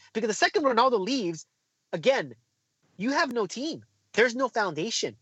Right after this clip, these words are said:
There's nothing here. They're, they're not built for the long term. Klein and company have been trying to get a quick fix,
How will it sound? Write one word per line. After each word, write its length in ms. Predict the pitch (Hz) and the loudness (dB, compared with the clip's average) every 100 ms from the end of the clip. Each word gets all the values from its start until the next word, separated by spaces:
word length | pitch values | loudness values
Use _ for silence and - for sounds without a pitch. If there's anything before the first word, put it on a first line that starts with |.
| _ | _
There's 240 | 208 214 180 | 4 4 2
nothing 440 | 208 226 - 247 | 2 2 2 -6
here. 280 | 180 294 175 | -4 -2 -2
They're, 240 | 233 226 | 2 2
they're 180 | 214 233 | 4 0
not 300 | 233 285 160 | 0 -4 -2
built 280 | 196 285 - _ _ _ | 0 0 -4 _ _ _
for 120 | - 214 | -4 -2
the 80 | |
long 300 | 180 196 196 | 0 0 -2
term. 340 | 170 302 311 113 _ _ _ | -4 -6 -6 -8 _ _ _
Klein 300 | - 254 349 | -4 -2 -2
and 100 | 269 | 0
company 320 | 226 214 226 | 0 0 -2
have 120 | 196 | 0
been 100 | 196 | -2
trying 400 | 175 - 220 262 247 | -4 -2 0 0 -2
to 300 | 233 214 185 - _ - | -4 -2 -4 -10 _ 2
get 220 | 220 220 - | 2 2 0
a 120 | 156 - | 0 0
quick 320 | - 277 - | 0 0 0
fix, 560 | - 214 - - - | 2 2 2 -6 -10